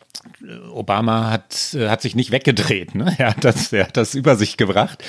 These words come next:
Ob Trump das schafft, ob er wirklich es kann, ne, das Amt an Biden weiterzureichen, I don't know. Also ich glaub, ich glaub's nicht so recht, aber irgendwas muss er tun.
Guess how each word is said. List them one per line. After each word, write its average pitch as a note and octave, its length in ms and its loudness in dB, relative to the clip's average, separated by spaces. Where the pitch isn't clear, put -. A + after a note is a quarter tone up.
Ob - 140 -10
Trump A3 300 0
das - 200 -4
schafft, - 360 -10
ob - 120 -8
er G#2 140 -2
wirklich E3+ 460 -4
es - 300 -12
kann, C#3 500 -2
ne, C3+ 160 -4
das A#2 160 -6
Amt C#3+ 260 -4
an B2+ 140 -4
Biden B2 320 0
weiterzureichen, A2+ 1120 -2
I B2 180 -4
don't C3+ 180 0
know. E2+ 200 -2
Also F#2+ 160 -10
ich - 160 -12
glaub, C3 200 4
ich - 160 -10
glaub's C#3+ 360 0
nicht F3 160 0
so G3+ 100 0
recht, G3+ 380 -2
aber C3 180 0
irgendwas D3+ 340 2
muss G#3+ 160 2
er A#2 120 4
tun. - 180 -4